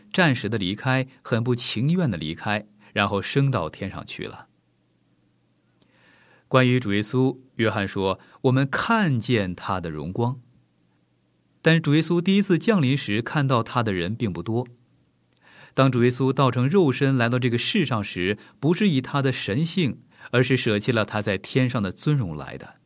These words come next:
那么当主再来时，他会以天国之子的身份再来。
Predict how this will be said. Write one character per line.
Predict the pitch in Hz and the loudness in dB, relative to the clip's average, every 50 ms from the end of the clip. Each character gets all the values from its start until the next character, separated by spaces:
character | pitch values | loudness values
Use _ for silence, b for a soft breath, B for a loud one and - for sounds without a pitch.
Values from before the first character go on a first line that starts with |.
| _ _ _ _ _ _ _ b b b b b b b | _ _ _ _ _ _ _ b b b b b b b
那 | 135 | 2
么 | 131 131 | 2 4
当 | 123 143 139 135 | 4 4 4 4
主 | 131 123 123 | 2 0 0
再 | 123 185 185 165 131 | 0 0 0 2 2
来 | 110 101 113 | 0 0 -2
时， | 120 - - 87 85 92 104 - - - _ | -4 -4 -4 -2 0 0 0 -2 -4 -20 _
他 | _ - 131 | _ 2 2
会 | 123 139 131 | 4 4 2
以 | 117 107 107 110 | 4 2 0 -2
天 | - - 180 190 175 | 0 0 0 0 2
国 | 143 131 151 | 2 0 0
之 | 151 - - 220 233 214 | 0 0 0 0 0 0
子 | 220 - 123 | -2 -4 -4
的 | 85 82 82 | -4 -4 -6
身 | - - 135 127 | -2 -2 -2 0
份 | 120 110 87 | 0 -4 -6
再 | - 90 78 | -6 -8 -10
来。 | 65 62 - - - _ | -10 -12 -14 -16 -18 _